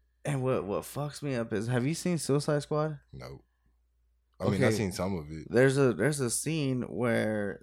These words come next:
Speaker 1: the Joker has, like, a circle of knives, right?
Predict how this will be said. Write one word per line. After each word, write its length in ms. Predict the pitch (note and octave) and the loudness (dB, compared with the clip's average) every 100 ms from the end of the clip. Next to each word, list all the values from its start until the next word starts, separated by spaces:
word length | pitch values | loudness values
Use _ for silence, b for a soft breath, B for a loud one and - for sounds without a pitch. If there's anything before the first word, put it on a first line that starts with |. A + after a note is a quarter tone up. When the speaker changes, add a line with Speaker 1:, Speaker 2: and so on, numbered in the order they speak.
| - | -10
Speaker 1:
the 180 | B2+ A#2+ | -6 -6
Joker 680 | A2 A#2+ B2 A#2 G2+ C#2+ - | -4 -6 -6 -8 -6 -8 -8
has, 280 | B2+ A#2+ | -6 -6
like, 180 | A#2 A2+ | -4 -6
a 80 | F#2 | -6
circle 440 | - B2 A#2 B2+ | -6 -6 -4 -6
of 120 | A2+ G2+ | -6 -8
knives, 480 | A2+ A2 F#2 G2+ G2+ | -8 -6 -8 -10 -8
right? 380 | G2+ A2 F#2 | -6 -6 -10